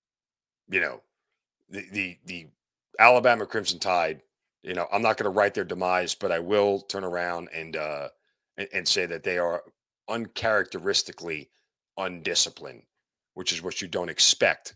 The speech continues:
from a Nick Saban type team. All right,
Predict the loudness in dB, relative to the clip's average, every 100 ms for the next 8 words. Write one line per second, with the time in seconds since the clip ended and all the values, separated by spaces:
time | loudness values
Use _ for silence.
0 | _ -8 -4 -2 -4 -10 -20 _ _ _
1 | _ _ _ -4 -2 -2 0 0 0 -4
2 | -8 -8 -8 -12 -16 -20 _ _ _ _
3 | _ _ _ _ _ _ _ _ _ _
4 | _ -20 -20 _ _ _ _ _ _ _
5 | _ _ _ _ _ 10 12 12